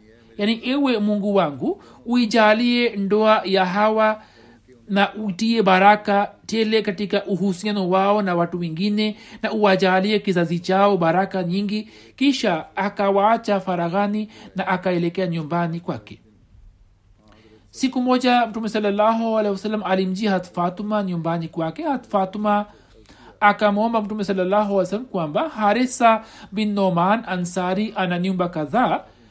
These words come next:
umwambie ikiwa anaweza kutupatia nyumba moja. Mtume sallallahu alaihi wasallam akasema kwamba yeye ameshatupatia nyumba nyingi, hivyo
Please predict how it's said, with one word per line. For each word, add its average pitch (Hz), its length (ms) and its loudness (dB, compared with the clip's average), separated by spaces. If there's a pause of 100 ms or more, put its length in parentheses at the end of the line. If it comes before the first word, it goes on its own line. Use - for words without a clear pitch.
(200)
umwambie 240 760 2
ikiwa 240 500 0
anaweza 214 420 2
kutupatia 208 640 -4
nyumba 180 280 -2
moja. 151 360 -4 (400)
Mtume 240 220 -4
sallallahu 262 180 -2
alaihi 262 180 -2
wasallam - 0 - (160)
akasema 226 560 -4
kwamba 226 520 -2 (320)
yeye 269 260 4
ameshatupatia 240 1300 0
nyumba 214 300 -2
nyingi, 202 400 -2
hivyo 247 720 -2